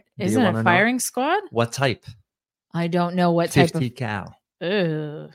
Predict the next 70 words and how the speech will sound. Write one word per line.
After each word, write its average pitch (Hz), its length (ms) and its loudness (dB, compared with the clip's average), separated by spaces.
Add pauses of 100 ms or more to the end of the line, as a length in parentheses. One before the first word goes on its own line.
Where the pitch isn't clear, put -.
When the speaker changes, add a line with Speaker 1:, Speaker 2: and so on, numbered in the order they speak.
Speaker 1:
You 120 120 0
know 120 100 0
what 113 120 2
a 110 40 -2
fifty - 360 -16
cal 123 260 -8
will 120 140 -8
do 117 140 -12
to 135 120 -18
the 127 60 -14
body? 131 220 -10
Speaker 2:
Yikes. 127 320 -12
Speaker 1:
So, 101 160 -14 (160)
Speaker 2:
I 190 220 6
Speaker 1:
so 233 60 8
Speaker 2:
would 254 80 10
Speaker 1:
that's, 202 160 6
Speaker 2:
basically 269 440 8
Speaker 1:
yeah, 127 100 6
Speaker 2:
tear 196 200 6
it - 20 2 (120)
Speaker 1:
yeah. 135 80 2
Speaker 2:
apart. - 260 -2
Speaker 1:
I 160 100 8
just 180 220 6
wanted 175 280 6
to 165 100 2
mention 156 260 4
this 196 80 4
Speaker 2:
Yes. 175 120 2
Speaker 1:
because 139 300 -2
this 139 200 -4
way 151 100 -2
they 135 100 0
will, 131 160 0
our 131 320 2
viewers 120 400 -4
will 120 80 -10
not 113 260 -8
get 110 220 -12
so - 160 -18
confused. - 180 -14
Speaker 2:
Yeah, 214 180 8
Speaker 1:
Yeah, 147 60 4
Speaker 2:
and, - 80 2
Speaker 1:
go 160 60 10
ahead. 139 120 10
Speaker 2:
and 214 220 4
I 202 120 0
know 226 260 8
the 214 100 6
comments 220 600 6
would 180 100 4
be 180 80 6
like, 135 220 4
Speaker 1:
I - 20 2
Speaker 2:
"No, 285 640 8
it's 262 240 2
not 302 280 2
a," 240 400 0
Speaker 1:
I 143 160 4
know, 135 200 0
Speaker 2:
no, 190 180 -2
Speaker 1:
yeah. 107 80 -8
Speaker 2:
and 240 160 -2
that's 262 260 -4
not 247 240 -2
what 254 120 -4
I 196 120 0
mean. 180 280 -4